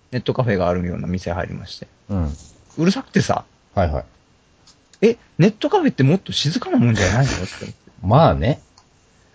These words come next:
Speaker 1: え、
Speaker 2: うん。
Speaker 1: めちゃめちゃ、もう隣よ？
Speaker 2: うん。
Speaker 1: かわ-、あの、壁一枚隔てて、
Speaker 2: うん。
Speaker 1: 何、くつろぎスペースありますよみたいな、
Speaker 2: うん。
Speaker 1: ネットカフェ。あれが普通なの？
Speaker 2: 佐賀は、わかんないね、よく。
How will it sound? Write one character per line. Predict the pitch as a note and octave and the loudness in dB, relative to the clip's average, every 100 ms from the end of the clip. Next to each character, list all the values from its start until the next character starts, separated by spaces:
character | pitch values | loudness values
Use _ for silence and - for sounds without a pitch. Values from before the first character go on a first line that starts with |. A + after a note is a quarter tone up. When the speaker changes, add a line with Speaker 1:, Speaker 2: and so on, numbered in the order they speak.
| - | 6
Speaker 1:
え、 | A3+ G#3+ - | 6 6 -6
Speaker 2:
う | E2+ | 0
ん。 | |
Speaker 1:
め | C3 D3 A#3+ | 6 6 6
ち | - A#3+ | 4 6
ゃ | |
め | B3+ C4+ | 6 6
ち | - A#3+ | 4 0
ゃ、 | - E3 | 2 -2
も | C3 | -2
う | - | -2
隣 | - E3 C4 C#4+ D#4+ | 4 6 6 4 2
よ？ | G#4 - _ _ _ _ | 0 -2 _ _ _ _
Speaker 2:
う | F#2+ | -2
ん。 | |
Speaker 1:
か | E2+ A#3+ | 2 2
わ-、 | - _ _ - | 2 _ _ -2
あ | C3 | 0
の、 | A2 G2 - _ _ _ _ - - _ | 0 -4 -12 _ _ _ _ -18 -18 _
壁 | - E3+ C4+ | 2 4 4
一 | B3 - | 0 -2
枚 | C4 G3+ A#2+ - _ | -2 0 -2 -4 _
隔 | D3+ G3+ A#3 | 2 2 2
て | A#3+ | 0
て、 | A3+ A#3 - - _ _ | 2 0 0 -14 _ _
Speaker 2:
う | E2 | -4
ん。 | E2 | 0
Speaker 1:
何、 | C3 G#2+ | 0 0
く | - - | -4 -6
つ | - | 2
ろ | D#3 | 2
ぎ | C#3+ C#3+ | 2 -2
ス | |
ペ | - C3+ | 2 0
ー | |
ス | B2 | 2
あ | G#2+ | 0
り | |
ま | A2 A2+ | 0 -2
す | A2 | -2
よ | G2 | -2
み | F#2+ | -2
た | F2+ | -4
い | |
な、 | - - - | -6 -10 -4
Speaker 2:
う | F2+ | -2
ん。 | D#2+ | 0
Speaker 1:
ネ | D#2 | -2
ッ | |
ト | E2 | -4
カ | G#2 F#2 | -8 -6
フ | |
ェ。 | - - _ _ _ _ _ | -8 -12 _ _ _ _ _
あ | F3+ | 2
れ | A#3+ | 4
が | C#4 | 2
普 | - | -6
通 | - D4 | -4 0
な | E4+ E4 | 2 0
の？ | - - - _ _ _ _ _ | -2 -6 -18 _ _ _ _ _
Speaker 2:
佐 | - - | -12 -4
賀 | A#2 E3+ A#3+ D4 | 0 2 4 4
は、 | A#2+ F2 E2+ E2+ C2+ B1+ D#2 | 4 2 2 0 -4 -8 -4
わ | F#2 | -2
か | F#2 E4 | 2 4
ん | |
な | F4+ | 4
い | G2 | 6
ね、 | A#2 D3 | 6 6
よ | F#2 | 6
く。 | - - | 2 -10